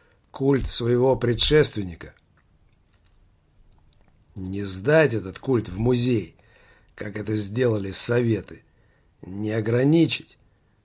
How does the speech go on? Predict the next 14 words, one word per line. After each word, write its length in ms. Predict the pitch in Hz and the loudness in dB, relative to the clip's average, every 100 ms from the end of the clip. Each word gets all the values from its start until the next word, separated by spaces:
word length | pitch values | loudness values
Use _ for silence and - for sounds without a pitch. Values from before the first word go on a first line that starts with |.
| _ - | _ -18
но 320 | 78 87 101 | -14 -8 -4
уничтожить 760 | 107 113 107 - 139 120 113 - | -2 0 0 2 2 2 -2 2
полностью, 540 | 139 151 120 - 98 | 6 8 6 0 -6
тотально, 800 | - 104 - 127 139 123 95 82 _ _ _ _ _ _ | -8 -8 -2 2 4 2 0 -8 _ _ _ _ _ _
так, 380 | - 117 135 131 | -6 0 4 4
чтобы 300 | - 120 117 | 0 -2 -4
по 100 | 113 | -4
возможности 760 | 110 113 107 139 127 117 110 110 | -2 -2 0 0 0 -2 -6 -6
не 120 | 110 | -4
осталось 600 | 110 - 127 127 113 - _ | -4 -4 -2 -2 -2 -8 _
и 80 | 95 | -6
самого 560 | - 117 123 120 113 | -4 -2 -2 -2 0
маленького 600 | 113 123 120 110 104 104 | 0 -2 -2 -4 -6 -8
следа. 600 | 95 107 110 107 113 92 | -8 -6 -6 -6 -6 -8